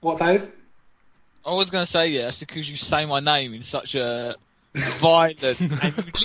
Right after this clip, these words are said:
Speaker 2: scream it at the top of your voice every single time I enter your house. Like,
Speaker 1: Yeah.
Speaker 2: you just scream, "Oh no, it's Dave. Look, it's Dave.
Speaker 1: <laughs>
Speaker 2: Run, it's Dave." And you scare the living crap out of her.
Speaker 1: And she
Speaker 2: So
Speaker 1: hides
Speaker 2: I
Speaker 1: behind the
Speaker 2: know
Speaker 1: sofa.
Speaker 2: that she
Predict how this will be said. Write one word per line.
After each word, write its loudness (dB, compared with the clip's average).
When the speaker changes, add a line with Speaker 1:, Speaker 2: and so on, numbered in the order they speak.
Speaker 2:
scream 2
it 4
at 2
the -4
top 0
of -4
your 0
voice 0
every -4
single -8
time 0
I -6
enter -8
your -4
house. -6
Like, 8
Speaker 1:
Yeah. 8
Speaker 2:
you 0
just -4
scream, -4
"Oh 6
no, 4
it's -6
Dave. 2
Look, -4
it's -4
Dave. -6
Speaker 1:
<laughs> -
Speaker 2:
Run, 0
it's -10
Dave." 0
And 4
you 8
scare 4
the -4
living -8
crap -4
out -4
of -8
her. -10
Speaker 1:
And -6
she 4
Speaker 2:
So 8
Speaker 1:
hides 2
Speaker 2:
I -14
Speaker 1:
behind -8
the -4
Speaker 2:
know 0
Speaker 1:
sofa. 4
Speaker 2:
that -6
she -6